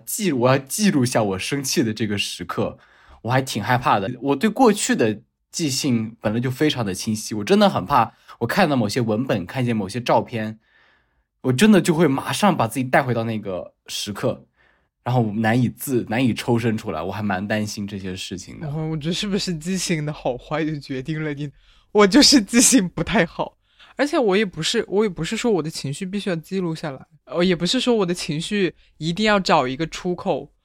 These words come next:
Speaker 2: 而是我觉得我的情绪特别珍贵，我能从我的情绪里面感知到我自己是怎样一个体系，以及我这个体系是怎么变化的。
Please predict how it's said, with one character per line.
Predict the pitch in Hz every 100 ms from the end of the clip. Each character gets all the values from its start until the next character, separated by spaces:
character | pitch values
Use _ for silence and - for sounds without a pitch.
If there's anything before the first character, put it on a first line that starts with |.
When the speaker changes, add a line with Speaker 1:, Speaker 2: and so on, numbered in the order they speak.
| _ _
Speaker 2:
而 | 196
是 | 196 262
我 | 220
觉 | 160
得 | 170
我 | 185
的 | 170
情 | - - 151
绪 | 185
特 | 180
别 | 170 156
珍 | - 170 170
贵， | 156 175 139
我 | 139
能 | 151 170
从 | - 185
我 |
的 | 160
情 | - 143
绪 | 147 185
里 | 175
面 | 139 135 135 - _ _ _
感 | - 175 143
知 | 139 160 170
到 | 180 160 135 117 - _
我 | 151 151
自 | 143 185
己 | 160 151
是 | 131 - 165
怎 | 156
样 | 131 143
一 | 131
个 |
体 | 151 - 131 -
系， | - 147 139
以 | 131
及 | 135
我 | 147 147
这 | 143
个 |
体 | 147 - 131
系 | 156
是 | 151
怎 | 165 143
么 | 135
变 | - 156 156
化 | 151 127
的。 | -